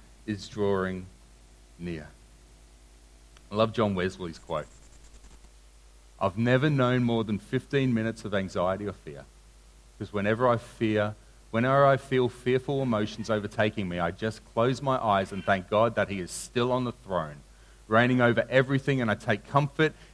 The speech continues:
in his control over all the affairs of my life." I am absolutely excited for the kingdom of God, that the kingdom of God is still advancing.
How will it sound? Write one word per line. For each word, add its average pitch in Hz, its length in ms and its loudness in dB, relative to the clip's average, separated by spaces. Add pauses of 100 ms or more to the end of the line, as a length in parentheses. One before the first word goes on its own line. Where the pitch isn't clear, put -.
in 117 100 2
his 101 160 0
control 131 720 4
over 107 360 0
all 131 380 4
the 127 160 2
affairs 104 720 0 (340)
of 98 220 -2
my 90 380 -2 (580)
life." 80 640 -8 (3750)
I 117 100 4
am 113 100 2
absolutely 123 600 -2
excited 95 600 -2
for 98 100 -18
the 87 80 -12
kingdom 98 340 -6
of 87 140 -10
God, 82 320 -4
that 90 160 -4
the 87 40 -16
kingdom 113 360 -4
of 107 160 -8
God 98 180 0
is 95 80 -4
still 95 220 -8
advancing. 85 500 -8